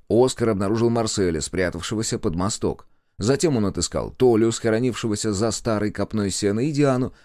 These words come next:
забравшуюся на березу. «Клара,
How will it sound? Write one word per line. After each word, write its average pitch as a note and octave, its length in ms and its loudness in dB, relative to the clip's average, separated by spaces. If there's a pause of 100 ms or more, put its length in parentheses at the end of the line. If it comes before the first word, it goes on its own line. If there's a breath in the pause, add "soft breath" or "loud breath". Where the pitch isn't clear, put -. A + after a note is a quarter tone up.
забравшуюся F2+ 800 -2
на D2 100 -4
березу. A#1 460 -8 (640)
«Клара, F3 760 6